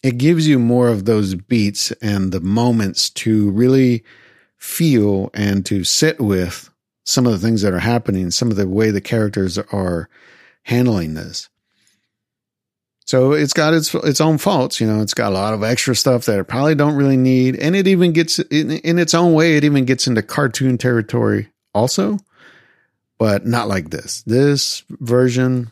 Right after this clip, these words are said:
nineteen seventy-seven, uh, I'm good, man. I, I don't need to watch this again.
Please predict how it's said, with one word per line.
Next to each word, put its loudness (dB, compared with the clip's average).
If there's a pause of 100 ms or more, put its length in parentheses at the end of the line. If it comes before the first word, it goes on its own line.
(160)
nineteen -2
seventy-seven, -2 (640)
uh, 0 (100)
I'm -2
good, -4
man. -8
I, -6 (400)
I -2
don't -2
need -4
to -4
watch -4
this -8
again. -10